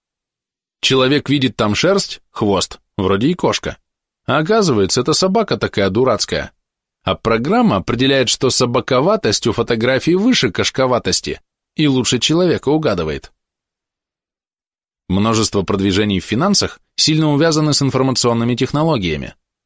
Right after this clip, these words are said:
Внешне простые идеи риск-менеджмента требуют качественно организованных данных,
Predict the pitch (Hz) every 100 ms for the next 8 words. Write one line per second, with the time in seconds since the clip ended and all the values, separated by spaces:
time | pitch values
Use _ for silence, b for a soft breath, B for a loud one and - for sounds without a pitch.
0 | _ _ - 98 175 233 202 185 160 135
1 | 143 143 131 120 110 123 120 113 110 -
2 | 190 175 104 90 - - - _ _ -
3 | 131 139 135 - 139 143 127 127 120 107
4 | 110 110 113 117 135 139 180 127 76 -